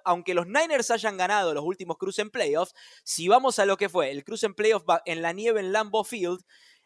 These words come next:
la defensa de Green Bay prácticamente destrozó y anuló la ofensiva de Shanahan, eh, y terminan ganando gracias a los equipos especiales y a una mala, eh, performance de Aaron Rodgers.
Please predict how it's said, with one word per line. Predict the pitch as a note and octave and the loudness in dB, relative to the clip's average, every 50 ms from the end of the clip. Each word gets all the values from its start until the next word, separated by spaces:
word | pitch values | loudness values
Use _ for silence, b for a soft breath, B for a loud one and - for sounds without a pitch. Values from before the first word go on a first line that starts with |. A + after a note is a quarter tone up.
| b | b
la | - F#3+ G3+ G3 F#3 F#3 | 0 2 4 6 6 6
defensa | F#3 F3+ - - C#4 D4+ D4 - - A#3+ | 4 4 4 4 4 4 2 2 2 2
de | G#3+ G3 F#3 | 4 4 2
Green | G3 A3 A#3 A3+ G#3+ | 0 -2 -2 -4 -2
Bay | G3 G#3 A#3+ B3 - _ _ - | 0 0 0 -2 -4 _ _ 0
prácticamente | D4 C#4+ D4+ - - B3+ G#3 - F#3 F#3+ A3+ B3+ B3 - A#3+ F#3+ | 2 2 2 2 -2 -6 -2 0 0 0 0 -2 0 0 0 0
destrozó | E3+ F3 D#3+ - - - _ - F#3+ E3+ E3+ - - - A#3+ C4+ | 0 -2 -6 -8 -10 -10 _ -2 0 2 2 2 2 2 2 2
y | C4+ B3 | 4 2
anuló | G3+ F3+ F3 E3+ E3 F3+ G3+ A#3 | 2 2 0 -2 0 2 2 2
la | A3+ G3 | 2 2
ofensiva | - - D#3 D#3 - - G#3+ G#3 F#3+ | 0 -2 -4 -6 -6 -4 -2 0 0
de | D#3+ D3+ | 0 0
Shanahan, | D3+ - G3 E3 C#3+ C#3 - C#3 C#3+ E3+ F#3+ - _ _ _ _ _ _ | 0 0 0 0 0 -4 -10 -10 -10 -10 -12 -16 _ _ _ _ _ _
eh, | - C#3+ D3+ D3+ D#3 E3 | -6 -2 -2 -2 -2 -4
y | F#3 F3+ | -6 -6
terminan | - E3+ F3 G3+ A#3+ B3 A3 | -4 -4 -4 -4 -4 -2 0
ganando | F#3+ F3+ G3+ G#3 G3 | 0 0 0 0 0
gracias | F#3 F#3+ F#3+ F#3 E3+ E3 | 0 0 0 -2 -4 -4
a | E3+ | -4
los | D3+ D3 | -4 -4
equipos | D#3 C#3+ C#3 E3 - - D#3+ - | -4 -8 -10 -10 -8 -8 -8 -8
especiales | D#3+ C#3 - C#3+ - F3+ F#3 G3 G3 F3+ b b b b b | -10 -10 -10 -6 -4 -4 -2 -2 -4 -6 b b b b b
y | - B2 E3 | -8 0 2
a | E3+ | 2
una | F3 F#3+ G3 F#3+ F3+ | 2 4 4 2 2
mala, | F3+ F3+ F#3 G3 G#3 G#3 G#3 G3+ G3 F3+ F3 E3+ E3 | 4 4 4 6 6 6 6 6 6 4 4 2 -2
eh, | D#3+ D3 C#3+ C#3+ | -4 -4 -4 -4
performance | - D3+ D#3 - F3 F3 E3+ D#3+ D#3+ | -4 -6 -4 -2 -2 -2 -2 -2 -2
de | E3 | -2
Aaron | F3 F#3+ G#3 A3 | -2 -2 -2 0
Rodgers. | G#3 F#3+ D#3 D#3 D#3 F#3+ G#3+ A3+ - | 0 0 0 0 0 -2 -2 -2 -4